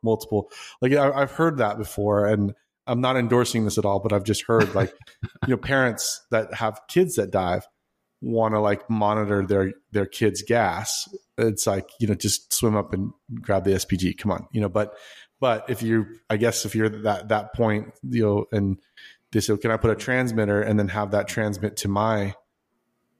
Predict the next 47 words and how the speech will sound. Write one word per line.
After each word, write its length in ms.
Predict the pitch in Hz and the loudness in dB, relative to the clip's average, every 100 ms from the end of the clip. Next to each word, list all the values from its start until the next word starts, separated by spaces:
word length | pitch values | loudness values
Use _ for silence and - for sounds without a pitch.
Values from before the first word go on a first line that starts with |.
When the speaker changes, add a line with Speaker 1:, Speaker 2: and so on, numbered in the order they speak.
| _ | _
Speaker 1:
computer?" 480 | 113 95 101 92 95 | -2 0 2 2 2
And 220 | 107 104 95 | 0 -2 0
to 80 | |
me, 180 | 147 170 | 2 4
I 180 | 135 120 | 2 2
just 200 | 117 - | -2 -2
think, 180 | 123 107 | -2 0
like, 240 | 104 98 | 0 0
"Oh 140 | 127 113 | 0 2
my 120 | 107 | 2
gosh," 300 | 107 104 - | 2 2 2
like, 240 | 104 - - _ _ _ _ _ _ _ - | 0 0 -12 _ _ _ _ _ _ _ -2
you, 140 | 135 | 0
you 100 | 135 | 2
already 160 | 139 131 | 4 4
have 100 | 123 | 2
so 140 | - | 2
many 160 | 127 123 | 4 4
other 160 | 113 | 4
things 260 | 110 117 110 | 2 2 4
going 240 | 107 104 | 2 2
on 460 | 95 98 107 120 127 | 2 2 2 0 0
at, 280 | 120 117 - | -2 -2 2
in 80 | 113 | 2
your 100 | 104 | 4
mind 240 | 98 104 | 2 2
at 60 | 120 | 4
that 100 | 131 | 4
Speaker 2:
Yeah. 100 | 110 | 2
Speaker 1:
point, 200 | 127 127 | 2 2
like 100 | 104 | 2
Speaker 2:
<laughs> 40 | |
You 20 | 104 | 2
Speaker 1:
making 220 | 110 123 | 4 4
Speaker 2:
should 100 | 117 | 4
Speaker 1:
sure 60 | 123 | 2
Speaker 2:
be 80 | |
Speaker 1:
which 40 | 104 | 2
Speaker 2:
monitoring 380 | 101 113 110 101 | 2 2 0 0
Speaker 1:
tank 140 | 98 | 2
Speaker 2:
your 100 | 95 | 2
Speaker 1:
is 140 | 95 | 2
Speaker 2:
own 40 | 101 | 2
gas, 120 | 95 | 2
Speaker 1:
which, 180 | 139 - | 2 2
Speaker 2:
yeah. 100 | 107 | 2
Speaker 1:
like, 200 | 101 - | 2 -2